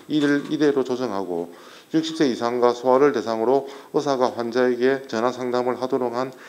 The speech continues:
비대면 공고는 폐지합니다. 다만 자율격리 전환 전까지 재택치료 전환, 재택치료자에 대한 이십사 시간 대응 안내 체계는 유지할 예정이며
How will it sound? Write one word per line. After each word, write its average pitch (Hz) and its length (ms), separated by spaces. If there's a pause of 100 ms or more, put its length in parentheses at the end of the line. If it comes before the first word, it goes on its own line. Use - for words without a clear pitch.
(120)
비대면 123 400
공고는 110 400
폐지합니다. 90 760 (680)
다만 127 300
자율격리 143 500
전환 139 340
전까지 107 680 (260)
재택치료 135 840 (260)
전환, 147 300 (400)
재택치료자에 139 880
대한 120 260
이십사 113 400
시간 135 300
대응 117 280
안내 110 260
체계는 123 440
유지할 113 360
예정이며 92 540